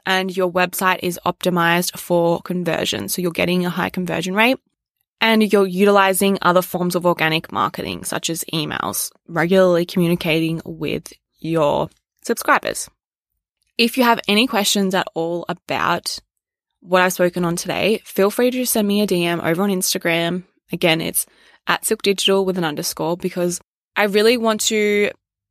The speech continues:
just educate you on the importance of having these things in place before you go splashing all this cash on advertising, because I feel that is why sometimes Facebook ads can have such a bad reputation and agencies can have such a bad reputation, because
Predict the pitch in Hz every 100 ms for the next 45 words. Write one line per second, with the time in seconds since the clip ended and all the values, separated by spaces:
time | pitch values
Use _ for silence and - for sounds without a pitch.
0 | _ _ _ 190 202 202 - 190 190 208
1 | 196 185 185 190 175 185 185 180 - 185
2 | 180 185 175 - - 190 190 180 180 175
3 | 175 - 180 - 175 170 - 180 - -
4 | 190 190 185 190 185 175 170 - - -
5 | - - - 185 - 196 185 175 - -
6 | 151 - - 175 170 - 160 - - -
7 | 185 170 180 - 180 180 - _ _ _
8 | - 196 - 226 226 214 196 - 214 202
9 | 190 185 185 175 190 185 190 185 - 175
10 | 175 180 - 180 - 180 180 180 180 -
11 | 196 180 175 175 196 - 190 190 196 185
12 | 165 - 196 202 - 202 196 185 170 170
13 | 180 180 170 175 - - 196 202 185 180
14 | 180 - - 185 185